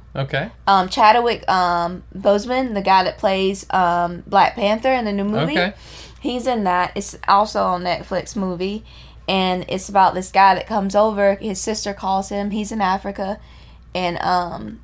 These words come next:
Speaker 2: his sister calls him. She's in trouble, so he travels to L A and sees what happens to her, and shit pops off.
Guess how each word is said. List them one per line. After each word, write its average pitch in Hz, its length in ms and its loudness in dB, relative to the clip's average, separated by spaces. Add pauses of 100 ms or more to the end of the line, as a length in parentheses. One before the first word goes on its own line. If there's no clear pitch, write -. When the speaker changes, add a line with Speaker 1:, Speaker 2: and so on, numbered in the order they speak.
(300)
Speaker 2:
his 220 160 -8
sister 214 280 -4
calls 180 280 2
him. 190 180 -2
She's 190 220 -8
in 175 100 -8
trouble, 208 340 0
so 180 160 -4
he 185 180 -4
travels 180 460 0
to - 120 -8
L 170 220 2
A 202 320 2 (260)
and 190 140 -6
sees 196 240 -6
what 160 100 -4
happens 214 440 2
to 170 140 -6
her, - 280 -6 (440)
and 175 500 0
shit 269 280 0
pops 302 360 4
off. 226 600 6